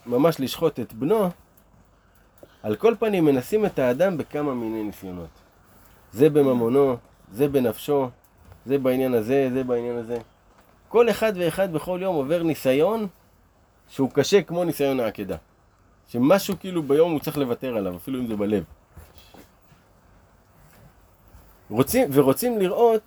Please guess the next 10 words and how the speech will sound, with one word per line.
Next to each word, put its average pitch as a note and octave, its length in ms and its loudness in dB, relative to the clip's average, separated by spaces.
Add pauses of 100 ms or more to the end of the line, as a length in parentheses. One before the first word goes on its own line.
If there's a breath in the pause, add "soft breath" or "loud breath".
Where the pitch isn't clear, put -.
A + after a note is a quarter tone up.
(240)
אם A3 180 -2
ימשיך F3+ 420 2
את G3 120 -4
עצמו D#3+ 300 2
אליו F3 240 4
יתברך C#3+ 420 -2
מכל C#3+ 280 -6
מה D#3 120 -2
שעובר G2 420 -4
עליו. D#2+ 180 -8